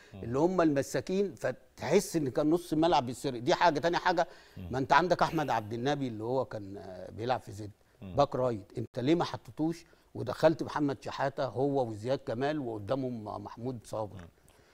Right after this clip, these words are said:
Speaker 2: على
Speaker 1: خروج
Speaker 2: الأقل
Speaker 1: محمد شحاته ناحيه اليمين تعب شويه النني
Speaker 2: وقع
Speaker 1: في
Speaker 2: نص الملعب.
Speaker 1: آه.
Speaker 2: وقع بقى اي كره، وحتى كمان ه-، هقول لك و-،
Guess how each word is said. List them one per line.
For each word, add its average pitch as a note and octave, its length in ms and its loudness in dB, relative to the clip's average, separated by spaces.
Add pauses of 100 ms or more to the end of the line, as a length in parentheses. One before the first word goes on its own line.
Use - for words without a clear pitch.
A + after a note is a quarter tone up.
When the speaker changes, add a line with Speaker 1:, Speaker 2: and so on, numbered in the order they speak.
(180)
Speaker 2:
على - 100 0
Speaker 1:
خروج D3 40 6
Speaker 2:
الأقل D3 140 6
Speaker 1:
محمد C3 260 -2
شحاته C3 280 -6
ناحيه C3 220 -8
اليمين B2+ 340 -6 (220)
تعب A2+ 300 0
شويه A2 180 -8
النني G2 180 0
Speaker 2:
وقع E3 420 12
Speaker 1:
في C#3+ 60 2
Speaker 2:
نص F3+ 200 -2
الملعب. C#3 300 -4
Speaker 1:
آه. E2 180 -12 (300)
Speaker 2:
وقع C#3+ 280 6
بقى C#3 340 0
اي F#3+ 260 6
كره، G3 420 6
وحتى - 360 4
كمان F3+ 320 4 (400)
ه-، A#2+ 40 -2
هقول D#3 460 10
لك F3+ 180 6
و-، D3 160 2